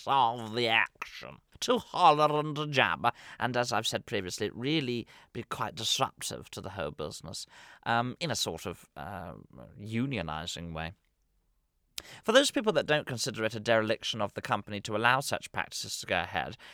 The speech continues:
and to sue them, the call and response is really a rite of passage and a huge part of the pantomimic scene. Um, it was Ronald Reagan who really spearheaded the pulling down of the fourth wall, by the way, after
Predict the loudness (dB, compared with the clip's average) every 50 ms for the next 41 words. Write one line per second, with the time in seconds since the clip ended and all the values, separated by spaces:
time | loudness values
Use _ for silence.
0 | -20 -12 -6 -4 -4 -4 -2 -2 -2 -2 2 2 2 2 2 0 0 -2 -4 -4
1 | -6 -8 -10 -10 -18 -20 -20 -10 -10 -6 -2 2 4 4 4 4 0 0 -2 -2
2 | -2 4 6 6 6 6 4 2 -8 -8 -6 -2 0 0 2 2 0 2 2 2
3 | 2 2 2 0 -6 -10 -10 -4 0 0 0 0 -2 -6 -6 -4 -4 -4 -4 -4
4 | -6 -6 -8 -8 -10 -10 -8 -8 -6 -4 -2 -2 0 0 -2 -4 -6 -12 -16 _
5 | _ -14 -8 2 6 8 8 8 8 4 0 -4 -2 -4 -4 -4 -4 -10 -14 -10
6 | -2 2 2 2 2 0 -4 -4 -4 -2 -2 -4 -4 -4 -8 -8 -8 -8 -6 -4
7 | -4 -4 -4 -2 -4 -4 -4 -6 -8 -14 -16 _ -18 -20 -20 -20 -20 -20 -20 _
8 | _ -2 0 0 0 0 -6 -8 -10 -12 _ _ _ _ -4 -2 -2 0 0 -2
9 | -2 2 6 6 6 6 6 -2 -4 4 6 6 6 6 2 0 -2 -4 -4 -4
10 | -4 -2 -2 0 2 0 0 0 -2 -4 -4 -2 0 2 2 2 2 0 -2 -4
11 | -4 -12 -12 -8 -2 0 0 0 0 2 4 4 4 4 2 -2 -8 -10 -14 -14
12 | -10 -4 0 0 0 0 -2 -4 -2 0 2 2 2 0 0 0 -2 -2 -2 -4
13 | -4 -2 -2 0 2 2 2 0 2 2 2 2